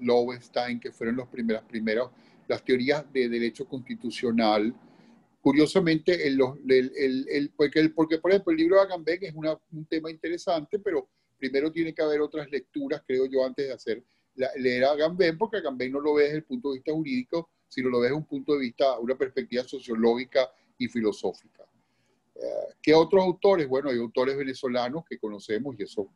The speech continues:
es lo que tiene acceso, que han hablado de los estados de excepción, lo han analizado. Hay una ob-, hay obra de, de Bruer Caría, de, este, ¿cómo se llama? De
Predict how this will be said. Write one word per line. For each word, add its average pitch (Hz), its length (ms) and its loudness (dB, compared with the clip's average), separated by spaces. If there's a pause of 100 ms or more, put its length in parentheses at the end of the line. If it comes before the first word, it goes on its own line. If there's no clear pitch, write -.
(260)
es 107 140 0
lo 120 100 -2
que 131 80 4
tiene 120 220 2
acceso, 127 420 0
que - 80 2
han 110 100 0
hablado 117 280 4
de 123 60 4
los 120 120 0
estados 113 340 -2
de 117 80 -10
excepción, 113 280 -4
lo 113 80 0
han 107 100 -4
analizado. 143 600 4 (300)
Hay 135 280 2
una 135 280 0
ob-, 131 380 4
hay 127 100 0
obra 131 380 0
de, 120 280 -4
de 110 160 -8
Bruer 117 340 -6
Caría, 139 500 -6 (560)
de, 117 600 -6
este, 117 600 -8 (240)
¿cómo 127 160 -6
se 135 120 -14
llama? 185 280 0
De 107 280 0